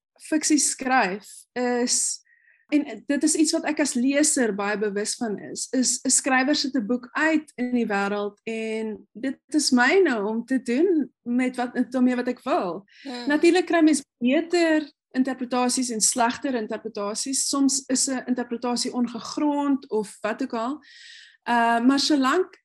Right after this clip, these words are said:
Speaker 1: mens, ek dink, jou interpretasie kan grond in die teks, kan jy doen met dit wat jy wil. En dit is die fantastiese ding om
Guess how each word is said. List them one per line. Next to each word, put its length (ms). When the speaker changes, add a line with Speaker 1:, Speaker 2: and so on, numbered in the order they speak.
Speaker 1:
mens, 640
ek 140
dink, 400
jou 300
interpretasie 640
kan 160
grond 560
in 80
die 220
teks, 680
kan 160
jy 120
doen 160
met 100
dit 140
wat 120
jy 120
wil. 180
En 100
dit 140
is 100
die 100
fantastiese 680
ding 320
om 260